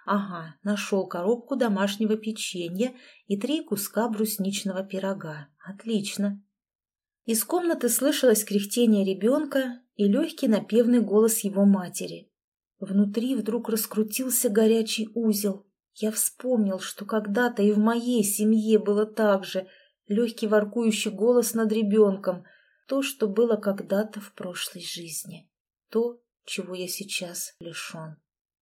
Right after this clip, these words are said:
"Извините, что так долго". Близкий голос хозяйки дома вывел меня из ступора, в котором я находился, стоя посреди кухни и смотря в стену стеклянным взглядом.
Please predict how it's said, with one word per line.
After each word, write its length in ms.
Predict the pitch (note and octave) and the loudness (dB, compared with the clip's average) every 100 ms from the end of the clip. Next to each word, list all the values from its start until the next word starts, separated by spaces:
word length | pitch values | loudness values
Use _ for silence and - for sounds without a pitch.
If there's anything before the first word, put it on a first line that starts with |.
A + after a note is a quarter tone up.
| _ - | _ -4
"Извините, 580 | C#4 B3+ C#4+ D#4+ D#4 C4 | 0 0 0 -2 -2 -2
что 200 | - B3 | -2 2
так 200 | B3+ A3+ | 2 4
долго". 460 | A3+ G#3 F#3+ F#3+ - _ _ | 4 4 2 -2 -4 _ _
Близкий 460 | F3+ A3+ C4+ - | -2 0 0 -2
голос 320 | G3 A#3 A#3+ A#3 | 2 6 6 4
хозяйки 500 | G#3+ G3+ A3 A3 G3+ | 0 4 4 2 4
дома 340 | G3+ A#3+ B3+ | 4 6 2
вывел 320 | G3+ G#3+ A3+ | 2 4 4
меня 320 | A3 G#3+ G#3 | 6 6 4
из 160 | G#3 G3+ | 2 -2
ступора, 540 | - A3 G3+ F#3+ F3+ - - _ | -4 -4 -2 -2 -4 -10 -20 _
в 80 | _ | _
котором 340 | G3 G3+ G#3 G3+ | -4 2 4 6
я 140 | G3 | 4
находился, 640 | G3 G3 G3 G#3 A3 - | 2 0 2 0 -2 -2
стоя 360 | A3 - G#3+ G3+ | -4 0 4 4
посреди 460 | G3+ G3 G3 G3+ G3+ | 2 -2 0 -2 -2
кухни 560 | G3+ G3+ G3+ F3+ F3 _ | 0 -2 -2 -10 -14 _
и 60 | - | -6
смотря 480 | - G3+ G3 G3+ F#3+ | -2 0 0 0 0
в 60 | |
стену 400 | - - G#3+ A3 | -2 0 2 2
стеклянным 720 | G#3+ - G3 F3+ F3+ F3 F3+ | 0 -4 -6 -4 -6 -6 -10
взглядом. 680 | E3+ E3 E3+ D#3+ D3+ D#3+ | -12 -8 -6 -6 -10 -12